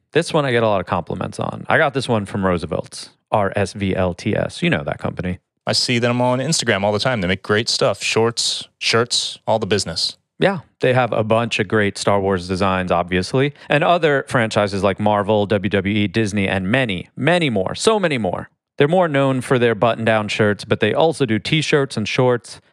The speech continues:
Speaker 1: and not just for the men, but for the women and the children, too.
Speaker 2: Dark.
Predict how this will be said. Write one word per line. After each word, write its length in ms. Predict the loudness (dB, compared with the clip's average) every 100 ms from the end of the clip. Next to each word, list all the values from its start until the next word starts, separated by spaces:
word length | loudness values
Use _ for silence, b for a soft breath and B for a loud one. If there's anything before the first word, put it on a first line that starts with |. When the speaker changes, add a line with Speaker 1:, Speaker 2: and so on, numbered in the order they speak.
| -4
Speaker 1:
and 200 | -2 0
not 220 | 0 -2
just 220 | -2 -4 0
for 120 | 0
the 80 | 2
men, 340 | 0 -2 -6 _ _ _
but 120 | -2 0
for 140 | -2
the 80 | 0
women 300 | 0 0 -2
and 160 | -2 -2
the 60 |
children, 360 | -2 -4 -4 -4
too. 280 | -2 -2 -8 _ _
Speaker 2:
Dark. 640 | -2 2 2 -2 -10 -14